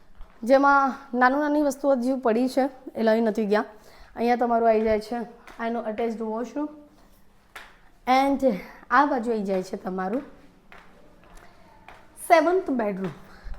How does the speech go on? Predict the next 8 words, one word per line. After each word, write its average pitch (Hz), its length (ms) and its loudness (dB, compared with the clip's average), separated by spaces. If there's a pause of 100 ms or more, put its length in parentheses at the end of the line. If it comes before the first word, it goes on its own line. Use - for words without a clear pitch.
(500)
So, 269 100 4
this 285 120 0
is 370 140 0
your 359 180 6
seventh 311 380 4
bedroom. 277 340 4 (1120)
હવે 311 160 6
આમાં 285 460 0